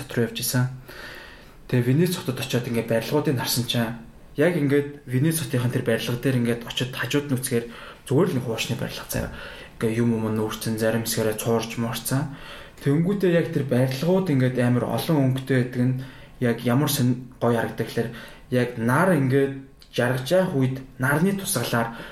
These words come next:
тэр олон өнгө нь одоо тэр солонгийн өнгнүүд нь ингээд амар гоё нарны тусгалд ингээд ойгоод илүү үзэсгэлэнтэй болж харагддаг. Тэгээ тэрнээс ингэж санаа авч,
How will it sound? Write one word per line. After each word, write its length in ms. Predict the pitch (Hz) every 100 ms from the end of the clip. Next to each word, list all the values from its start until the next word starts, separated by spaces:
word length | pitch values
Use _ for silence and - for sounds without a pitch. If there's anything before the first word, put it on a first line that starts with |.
| - - 120
тэр 120 | 113
олон 480 | 107 104 151 127 113
өнгө 120 | -
нь 120 | 117 113 - -
одоо 240 | - -
тэр 200 | 117 - - -
солонгийн 560 | 117 131 127 127 117
өнгнүүд 160 | 117 113
нь 80 | 110
ингээд 120 | 107 117
амар 280 | 117 117 113
гоё 140 | 101 - - - - -
нарны 240 | 113 131
тусгалд 360 | 131 - 113 120
ингээд 240 | 110 104 -
ойгоод 440 | 113 110 110 110 - - -
илүү 240 | - 127 120 120
үзэсгэлэнтэй 420 | 127 - 143 143
болж 140 | 120 -
харагддаг. 460 | 117 - - 151 156 - - - - - -
Тэгээ 200 | 123 -
тэрнээс 380 | 123 175 220 214 127
ингэж 180 | 117 -
санаа 520 | - - 123 117 113
авч, 200 | -